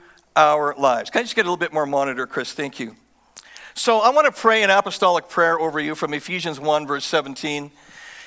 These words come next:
It's Paul the Apostle speaking here, and he releases this visionary intercessory moment.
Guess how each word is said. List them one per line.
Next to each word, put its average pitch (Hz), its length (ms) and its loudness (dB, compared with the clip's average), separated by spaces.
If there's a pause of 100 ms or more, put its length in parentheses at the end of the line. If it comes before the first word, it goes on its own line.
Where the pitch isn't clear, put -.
It's - 240 0
Paul 170 260 2
the 170 80 -2
Apostle 165 480 0
speaking 147 440 -10
here, 147 280 -2 (420)
and 156 140 0
he 185 100 -2
releases 190 680 -2
this 165 180 -6
visionary 190 1080 -2 (720)
intercessory 180 800 0
moment. 143 420 -2